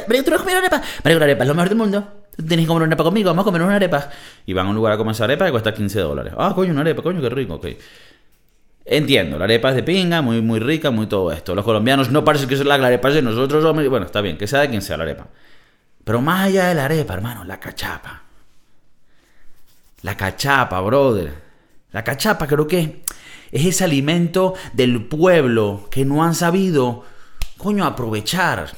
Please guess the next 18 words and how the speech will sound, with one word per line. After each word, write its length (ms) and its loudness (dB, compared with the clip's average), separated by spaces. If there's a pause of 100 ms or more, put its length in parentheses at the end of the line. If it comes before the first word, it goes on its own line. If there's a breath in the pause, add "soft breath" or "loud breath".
(180)
por 120 -2
su 140 -2
complejidad. 800 0
A 60 2
ver, 120 2
no 140 -2
los 140 0
culpo. 420 0 (120)
La 140 -4
cachapa 440 -2
no, 420 0 (380 loud breath)
no 120 0
es 60 -2
una 180 2
vaina 260 4
fácil, 600 2 (500 soft breath)
¿sabes? 420 4
El, 120 -2